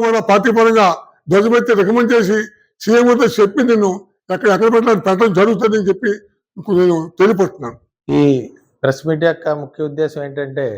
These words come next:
Speaker 2: టీటీడీ బోర్డు మీద తిరుపతి మాజీ ఎమ్మెల్యే, టీటీడీ ఎక్స్ చైర్మన్, వైఎస్ఆర్సీపీ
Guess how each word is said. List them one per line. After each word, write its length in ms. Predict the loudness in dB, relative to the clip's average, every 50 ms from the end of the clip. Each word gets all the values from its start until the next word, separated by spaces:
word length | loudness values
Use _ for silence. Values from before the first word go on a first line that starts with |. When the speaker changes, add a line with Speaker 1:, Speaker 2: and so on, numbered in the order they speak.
| -14 _ _ _ _ _ _ _ _ _ _ _ _ _ _ _ _ _ _ _ _ _ _ _ _ _ _ _ _ _ _ _ -12
Speaker 2:
టీటీడీ 400 | -12 -10 -8 -8 -8 -6 -6 -6 -4
బోర్డు 260 | -2 -4 -4 -4 -4 -6 -6
మీద 140 | -4 -4 -4 -6 -8 -10 _ _ _ _ _ _ _ _ _ _ _
తిరుపతి 360 | -12 -10 -8 -8 -8 -4 -4 -4 -6 -6 -12 _ _ _ _ _ _ _ -12
మాజీ 240 | -10 -8 -6 -4 -4 -4
ఎమ్మెల్యే, 340 | -4 -6 -8 -6 -6 -6 -6 -6 -8
టీటీడీ 360 | -12 -14 -12 -12 -10 -10 -8 -8 -8
ఎక్స్ 180 | -10 -12 -14 -10 -8
చైర్మన్, 360 | -8 -8 -8 -12 -16 -16 -16 -20 -20 _ _ _ _ _ _ _ _ _ _ _ _ _ _ -8
వైఎస్ఆర్సీపీ 760 | -6 -4 -4 -4 -4 -4 -6 -8 -8 -8 -10 -10 -8 -8 -8